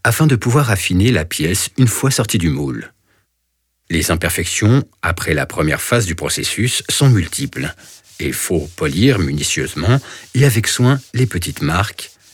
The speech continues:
les ébarbures et les grumeaux pour laisser la figurine dans un parfait état avant la phase de décoration. La vidéo reproduit le travail effectué dans cette salle. Et il vaut la peine de s'intéresser à la précision du travail des experts.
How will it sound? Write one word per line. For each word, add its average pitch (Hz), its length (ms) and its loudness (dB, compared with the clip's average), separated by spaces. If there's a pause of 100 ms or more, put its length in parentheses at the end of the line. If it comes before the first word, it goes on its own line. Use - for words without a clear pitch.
(120)
les 80 200 -4
ébarbures 85 680 0 (380)
et 143 80 4
les 139 120 6
grumeaux 113 400 4
pour 95 280 0
laisser 90 260 2
la 90 120 2
figurine 90 580 0 (320)
dans 117 280 4
un 131 80 4
parfait 139 360 0
état 104 340 -4 (280)
avant 123 240 4
la 85 100 2
phase 104 280 0
de 104 100 4
décoration. 85 640 -2 (1120)
La 82 160 2
vidéo 80 360 2
reproduit 95 600 -2 (300)
le 101 160 4
travail 113 400 4
effectué - 500 0
dans 87 120 0
cette 82 200 -4
salle. - 460 -4 (600)
Et 123 80 4
il 120 120 6
vaut 127 120 4
la 131 120 4
peine 151 280 4
de 95 120 2
s'intéresser 87 720 0
à 107 40 4
la 85 100 0
précision 85 720 -2
du 110 120 0
travail 78 360 0
des 80 220 -4
experts. - 560 -6